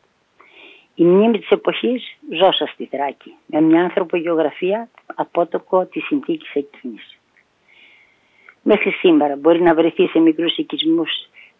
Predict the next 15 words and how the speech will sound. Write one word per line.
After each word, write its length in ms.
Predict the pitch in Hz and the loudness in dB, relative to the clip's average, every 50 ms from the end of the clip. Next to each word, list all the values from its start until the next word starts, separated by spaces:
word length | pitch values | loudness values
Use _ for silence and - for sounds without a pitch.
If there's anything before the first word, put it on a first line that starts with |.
| _ _ | _ _
στις 300 | _ _ _ - 156 - | _ _ _ -2 -2 0
κορυφογραμμές 720 | - 165 151 143 - - 147 143 151 151 156 165 170 - | 2 2 2 2 0 -2 -2 0 0 2 4 2 2 2
της 160 | - 147 139 - | -2 -8 -10 -10
Ροδόπης 600 | - 123 120 - 147 165 185 185 226 240 220 - - - - | -14 -16 -10 -6 -6 -4 -4 -4 -4 -6 -6 -6 -10 -10 -6
ή 140 | - 180 | -6 -4
της 140 | - - 151 - - | -2 -2 -4 -2 -4
Χαράδρας 480 | - 117 120 127 151 180 196 208 - - _ _ _ _ _ _ _ _ - - - - - | -4 -6 -4 -4 -4 -4 -4 -6 -10 -14 _ _ _ _ _ _ _ _ -20 -20 -20 -20 -2
και 80 | _ - | _ 2
έχει 240 | 190 - 196 - - | 2 2 0 -2 0
την 180 | - 156 156 | 2 4 4
αίσθηση 420 | 160 180 190 - - - - - 190 | 4 4 2 -2 -8 -12 -4 -2 -2
ότι 200 | 180 165 - 160 | -2 0 -2 -2
ο 60 | 147 | -2
χρόνος 420 | - - - 165 170 175 165 - - | -2 -4 -6 -4 -2 0 0 0 2
πάγωσε. 440 | - 147 135 117 110 104 - - - | 2 0 0 -2 -6 -12 -14 -16 -18